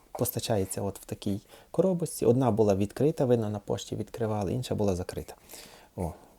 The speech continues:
бачите, як гарно запаковано все. Це такий подарунковий набір. Це є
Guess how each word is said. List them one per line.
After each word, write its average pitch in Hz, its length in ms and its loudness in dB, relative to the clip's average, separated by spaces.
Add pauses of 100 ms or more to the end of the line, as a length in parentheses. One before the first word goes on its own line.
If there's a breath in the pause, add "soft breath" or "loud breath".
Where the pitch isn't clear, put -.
(300)
бачите, - 280 -2
як - 160 -4
гарно 90 260 0
запаковано 147 600 -2
все. 123 380 -4
Це - 160 -2
такий - 320 -4 (100)
подарунковий 95 540 0
набір. 120 340 0 (840 loud breath)
Це - 160 0
є 92 140 0